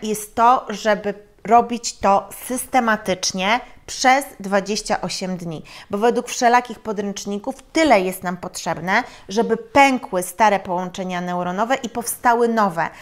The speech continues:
czyli żeby się przepięło, y, żeby się przepięły programy w naszej podświadomości. W związku z tym, jeżeli masz zamiar naprawdę, e, się tym zająć, to przygotuj sobie dobre afirmacje,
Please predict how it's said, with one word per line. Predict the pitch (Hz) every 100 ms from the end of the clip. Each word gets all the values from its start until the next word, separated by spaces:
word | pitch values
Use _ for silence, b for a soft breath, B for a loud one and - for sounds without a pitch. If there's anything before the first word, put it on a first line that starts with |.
| B B -
czyli | 226 220
żeby | 208 233 220 226
się | - - 233
przepięło, | 233 - 233 - 262 233 190 190 254 -
y, | - - - 226 220 214 208
żeby | 202 214
się | 262
przepięły | - 233 - 262 254
programy | 254 220 220 214
w | 202
naszej | 202 196 196
podświadomości. | 196 - 196 185 175 165 - - B B B
W | -
związku | 233 233
z | 233
tym, | 254 240 -
jeżeli | 240 233 262 247 - - _ _
masz | - 247 254
zamiar | 220 208 240 208 165 160 - -
naprawdę, | 220 202 262 277 220 190 180 175 B B -
e, | 214 202 180
się | - 233
tym | 233 226
zająć, | 190 165 180 254 269
to | -
przygotuj | 240 - 247 247 247 233
sobie | 226 190
dobre | 196 190 180
afirmacje, | 175 190 208 233 240 233 208